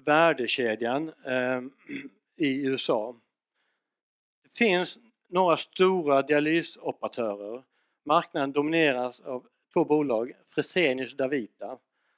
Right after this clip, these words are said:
De har både hemdialys och kliniker. Eh, sen har vi, eh, ett antal andra dialysoperatörer som står för de resterande tjugo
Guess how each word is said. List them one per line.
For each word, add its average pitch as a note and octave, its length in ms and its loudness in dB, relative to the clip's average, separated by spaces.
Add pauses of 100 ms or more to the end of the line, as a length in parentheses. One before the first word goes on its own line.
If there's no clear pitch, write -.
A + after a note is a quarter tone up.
(120)
De B2 100 -12
har B2 80 -2
både E3+ 520 2
hemdialys D3 880 -2 (540)
och C3+ 360 -4 (140)
kliniker. C#3 640 -4 (1080)
Eh, B2+ 160 -4
sen C#3+ 200 -4
har D#3 200 4
vi, D3 180 6
eh, C#3 480 -2
ett C#3 140 -4
antal D3 400 -2 (160)
andra C#3 480 -2
dialysoperatörer C3 720 -4
som B2 120 -12
står B2+ 220 -2
för B2+ 120 -14
de C3 100 -10
resterande B2 420 -6
tjugo B2+ 380 -4